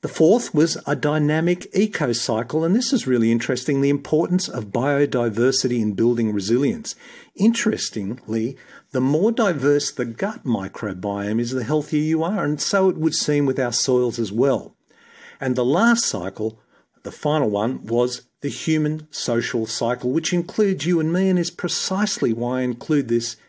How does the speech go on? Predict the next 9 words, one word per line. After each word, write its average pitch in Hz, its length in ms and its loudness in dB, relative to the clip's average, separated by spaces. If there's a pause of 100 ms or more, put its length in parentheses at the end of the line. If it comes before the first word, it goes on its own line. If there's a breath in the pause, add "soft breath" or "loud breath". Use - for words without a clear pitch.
(140)
in 135 100 -2
my 117 160 0
podcast, 117 800 -6 (340 loud breath)
this 143 200 0
topic - 440 -6
of - 80 -12
farming 113 520 -2
and 85 80 -12
sustainability, 104 1000 -4